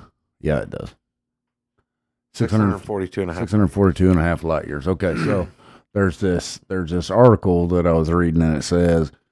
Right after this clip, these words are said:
Speaker 1: you know, Beetlejuice, and which we know it's a red giant right now, so it's in its afterlife of stars. I mean, I, I know
Speaker 2: Yeah.
Speaker 1: this, you know, all this shit. So right now it's beginning to burn carbon. So carbon is right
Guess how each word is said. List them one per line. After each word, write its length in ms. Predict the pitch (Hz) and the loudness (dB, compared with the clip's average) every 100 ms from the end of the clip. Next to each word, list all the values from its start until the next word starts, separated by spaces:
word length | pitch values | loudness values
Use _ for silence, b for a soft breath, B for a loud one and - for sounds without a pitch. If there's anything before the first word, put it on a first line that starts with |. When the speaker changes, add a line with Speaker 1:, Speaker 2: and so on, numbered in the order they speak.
| _ _ - | _ _ -8
Speaker 1:
you 80 | |
know, 320 | 90 85 82 80 | -6 -4 -6 -2
Beetlejuice, 580 | 98 123 95 85 82 - | 2 2 2 -2 -4 0
and 100 | 90 | 0
which 180 | 92 - - | 0 -6 -4
we 140 | 101 | 2
know 240 | 113 92 73 | 4 4 0
it's 140 | - | -4
a 20 | 76 | -4
red 300 | 90 98 82 | 0 0 2
giant 380 | 85 85 78 - | 0 0 -2 -6
right 240 | 67 50 | -10 -10
now, 180 | 62 64 | -12 -10
so 240 | - 82 | -8 -6
it's 200 | 90 - | -6 -4
in 180 | 101 101 | -2 -2
its 300 | 85 - - _ - | -2 -6 -12 _ -8
afterlife 800 | 87 90 - 82 76 78 76 - | -4 -4 -2 -2 0 -2 -2 -6
of 160 | 71 | -12
stars. 480 | - 76 71 62 60 | -12 -10 -10 -10 -10
I 40 | 69 | -6
mean, 160 | 69 | -4
I, 120 | 80 73 _ - | -4 -6 _ -4
I 80 | |
know 200 | 90 82 | -2 0
Speaker 2:
Yeah. 60 | 78 76 | -2 -4
Speaker 1:
this, 180 | 76 - | -6 -8
you 160 | 58 76 | -10 -10
know, 100 | 73 | -8
all 160 | 78 71 | -8 -8
this 120 | 71 | -10
shit. 300 | - - - | -10 -10 -6
So 200 | 90 82 B B B B - | -4 -4 B B B B -2
right 240 | 104 117 | 2 2
now 320 | 98 107 95 85 | 2 2 2 -2
it's 180 | 78 | -4
beginning 480 | 90 85 87 90 82 | -6 -4 0 0 0
to 60 | 76 | -4
burn 340 | 78 85 82 | -4 -2 -2
carbon. 540 | - - 135 73 - - _ _ _ _ _ _ _ | 0 4 4 2 -6 -18 _ _ _ _ _ _ _
So 280 | - 80 78 | -6 -4 -4
carbon 440 | - 110 120 98 87 | -2 4 4 4 2
is 220 | 78 80 | 0 -4
right 560 | 85 92 104 101 95 | 0 4 6 6 4